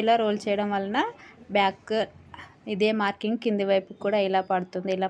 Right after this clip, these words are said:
మార్కింగ్ చేసుకుంటే మనకు స్టిచ్చింగ్ చేసేటప్పుడు ఈజీగా ఉంటుంది. టిప్ నచ్చితే ఒకసారి ట్రై చేయండి మీరు కూడా. తర్వాత క్లాత్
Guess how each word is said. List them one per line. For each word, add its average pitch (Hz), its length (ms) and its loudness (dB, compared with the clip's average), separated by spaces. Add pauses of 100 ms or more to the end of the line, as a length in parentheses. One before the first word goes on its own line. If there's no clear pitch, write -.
మార్కింగ్ 180 360 -8
చేసుకుంటే 190 480 -10
మనకు 233 240 -6
స్టిచ్చింగ్ 214 380 -4
చేసేటప్పుడు 202 480 -4 (120)
ఈజీగా 185 320 0 (100)
ఉంటుంది. 185 400 -4 (540)
టిప్ 220 260 -2
నచ్చితే 214 340 -2
ఒకసారి 208 380 -2 (520)
ట్రై 196 160 0 (120)
చేయండి 190 380 -2 (100)
మీరు 185 260 -6
కూడా. 214 180 0 (520)
తర్వాత 233 240 4 (100)
క్లాత్ 226 300 6